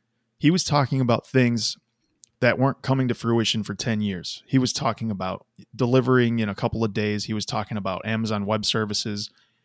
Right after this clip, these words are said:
He was talking about all the things they do now, but he was talking about that ten years prior to their actual happening. And the parallels with Bitcoin there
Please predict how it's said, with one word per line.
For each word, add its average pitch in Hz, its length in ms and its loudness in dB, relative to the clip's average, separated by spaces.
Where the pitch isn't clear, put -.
He 143 120 2
was 143 140 2
talking 131 340 -2
about 113 220 2
all 120 140 6
the 147 100 2
things 147 240 -2
they 127 120 4
do 123 140 2
now, 98 380 -2
but 117 120 0
he 127 60 2
was 123 100 -2
talking 127 320 2
about 113 220 2
that 107 160 -2
ten 135 200 0
years 117 200 2
prior 113 340 2
to 104 80 -2
their 101 180 0
actual 101 320 -4
happening. 104 440 -4
And 131 160 0
the 131 60 -4
parallels 156 460 4
with 117 140 -6
Bitcoin 127 440 0
there 101 340 -4